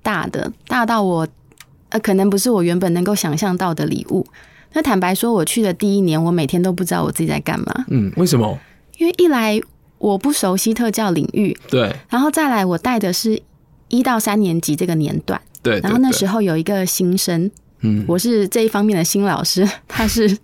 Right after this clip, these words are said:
Speaker 2: 这方面的新生。
Speaker 1: 这方面新，就是特教的新生。
Speaker 2: 嗯。
Speaker 1: 对，那他的状况特别不好。
Speaker 2: 嗯。
Speaker 1: 其他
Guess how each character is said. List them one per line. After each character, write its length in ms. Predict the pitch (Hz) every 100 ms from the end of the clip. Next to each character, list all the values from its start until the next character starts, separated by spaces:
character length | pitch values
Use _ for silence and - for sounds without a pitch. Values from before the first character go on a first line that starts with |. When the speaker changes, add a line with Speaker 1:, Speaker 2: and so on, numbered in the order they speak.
| _ -
Speaker 2:
这 120 | -
方 120 | 123 120
面 160 | 117
的 60 | 104
新 240 | - 98
生。 160 | - 247
Speaker 1:
这 40 |
方 160 | 226 214
面 200 | 226 202
新， 260 | - 220 - -
就 160 | 214
是 60 | 202
特 200 | 233 185
教 200 | 202 170
的 60 |
新 240 | 170 160 165
生。 240 | - 151 175 -
Speaker 2:
嗯。 400 | 127 104 80 73 - 226
Speaker 1:
对， 240 | 170 - -
那 120 | 254
他 180 | 247 233
的 200 | 196 180
状 240 | - 226
况 220 | 208 220 196
特 140 | 220
别 180 | 170 156
不 240 | - 175
好。 320 | 156 - 185 - - _ _ -
Speaker 2:
嗯。 280 | 104 95 127
Speaker 1:
其 200 | - 208
他 360 | 240 240 233